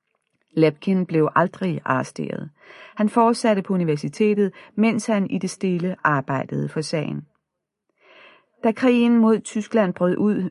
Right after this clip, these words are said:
meldte Rakovski sig til hæren. Da fædrelandet blev truet,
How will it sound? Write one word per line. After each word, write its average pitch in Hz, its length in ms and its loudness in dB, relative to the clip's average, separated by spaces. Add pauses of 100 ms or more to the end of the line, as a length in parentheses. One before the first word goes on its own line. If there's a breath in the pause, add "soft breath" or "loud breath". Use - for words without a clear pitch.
meldte 220 480 4
Rakovski 208 560 -4
sig 175 300 -2
til 190 160 -6
hæren. 165 400 -6 (680)
Da 156 60 -4
fædrelandet 151 680 0
blev 147 180 -4
truet, 170 500 -2